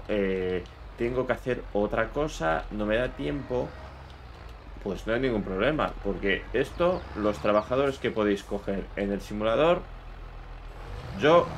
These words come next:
eh, hasta la fecha, si no estoy confundido, son ilimitados. Entonces, ahora mismo me bajo y directamente, mirad, cultivado,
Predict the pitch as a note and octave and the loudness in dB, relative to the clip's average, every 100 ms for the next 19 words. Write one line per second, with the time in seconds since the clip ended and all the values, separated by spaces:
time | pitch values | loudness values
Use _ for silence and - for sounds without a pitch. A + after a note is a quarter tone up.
0 | - - G2 G2 G2 G2 G2 G2 - G#2 | -8 -2 2 4 4 4 2 2 2 2
1 | G2 G#2 G2 B2+ C3+ - F3+ - - - | 2 2 2 2 0 2 2 2 -4 -6
2 | - G2 - - - - C3+ D3+ C#3+ C3+ | -6 -8 -10 -12 -8 0 2 2 2 0
3 | A#2+ G#2+ A2 G#2 B2+ D3 D#3+ - - C3+ | 0 0 0 2 4 4 2 0 -2 2
4 | C#3+ A#2 A#2+ G#2 F#2+ F2+ F#2 E2+ F2 - | 2 2 2 4 4 4 4 2 -2 -4
5 | - - - G2+ A2+ F2+ F2 - F2+ G2+ | -6 -6 -6 -2 0 0 -2 -4 0 2
6 | F#2+ F2+ F#2 G#2+ C3+ D#3+ F3+ E3+ - - | 2 2 2 6 6 6 4 2 0 -4
7 | - - - - - - - - - - | -6 -6 -6 -6 -6 -8 -12 -12 -10 -8
8 | - - D#2+ E2 E2+ A2 B2+ C#3 D#3 D#3 | -8 -6 -4 -4 0 2 6 6 6 4
9 | D#3+ E3+ E3 E3+ B2+ A2 F2+ - - - | 4 4 4 4 6 6 6 2 -4 -6
10 | - - - - - - - - C3 C3+ | -6 -6 -6 -6 -6 -6 -6 -2 2 4
11 | C3 D3+ C#3+ G#2+ F#2+ | 6 8 10 8 6